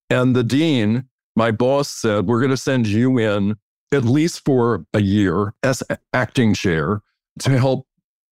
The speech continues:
diagnose what's going on in this program and offer up a prescription for how to fix it." And when I got there, I realized, when I arrived in the fashion department,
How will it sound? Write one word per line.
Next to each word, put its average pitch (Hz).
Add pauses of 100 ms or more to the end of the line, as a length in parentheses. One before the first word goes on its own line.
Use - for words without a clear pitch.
(140)
diagnose 127
what's 113
going 120
on 120
in 131
this 135
program 131
and 107 (180)
offer 131
up 113
a 110
prescription 131
for 113
how 123
to 131
fix -
it." 71 (680)
And 135
when 143
I 147
got 151
there, 123
I 117
realized, 101
when 117
I 107
arrived 113
in 104
the 82
fashion 151
department, 95